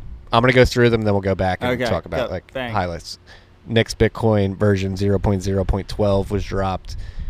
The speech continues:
Speaker 1: Blue Wallet version five point five point two was dropped.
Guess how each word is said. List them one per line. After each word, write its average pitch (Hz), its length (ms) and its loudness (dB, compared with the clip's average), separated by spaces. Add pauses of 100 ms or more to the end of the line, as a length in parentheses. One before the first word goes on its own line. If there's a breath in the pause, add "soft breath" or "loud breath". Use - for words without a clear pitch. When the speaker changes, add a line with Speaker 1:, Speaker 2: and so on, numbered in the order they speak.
(200 loud breath)
Speaker 1:
Blue 120 160 4
Wallet 95 440 4
version 98 360 0
five 95 300 -2
point 92 220 -6
five 92 260 -2
point 92 240 -6
two 113 400 2
was 104 200 -4
dropped. 95 360 -2